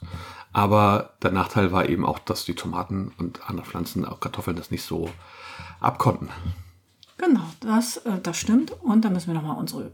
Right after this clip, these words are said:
Speaker 2: Gurken erwähnen.
Speaker 1: Ja.
Speaker 2: Gurken im Gewächshaus sind jetzt durch, ne?
Speaker 1: Komplett. Komplett durch. Da ist,
Speaker 2: Mehltau?
Speaker 1: ähm, Mehltau drin, genau, da. Wir haben, glaub ich, wieder, wieder ein bisschen Spinnmilben, haben wir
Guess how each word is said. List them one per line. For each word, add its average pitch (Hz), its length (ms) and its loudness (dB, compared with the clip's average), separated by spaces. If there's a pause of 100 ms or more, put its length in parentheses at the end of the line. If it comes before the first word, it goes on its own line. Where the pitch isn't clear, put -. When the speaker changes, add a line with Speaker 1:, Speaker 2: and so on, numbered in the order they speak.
(160)
Speaker 2:
Gurken 226 460 6
erwähnen. 247 560 6
Speaker 1:
Ja. - 300 -2
Speaker 2:
Gurken 202 260 2
im 170 100 -2
Gewächshaus 214 760 -4
sind 208 380 0 (100)
jetzt - 500 -6
durch, 151 380 -4
ne? 214 240 0 (300)
Speaker 1:
Komplett. 87 400 4 (840)
Komplett 98 280 2
durch. 98 160 4
Da 90 180 6
ist, 98 240 2
Speaker 2:
Mehltau? 208 260 4
Speaker 1:
ähm, 92 280 4 (280)
Mehltau 101 300 6
drin, 92 600 2
genau, 92 340 0
da. 85 420 0 (480)
Wir - 180 2
haben, 92 120 6
glaub 92 160 6
ich, 80 100 2
wieder, 101 220 6
wieder 107 120 4
ein 98 60 4
bisschen 95 160 -2
Spinnmilben, 95 480 4
haben 87 120 2
wir 85 100 2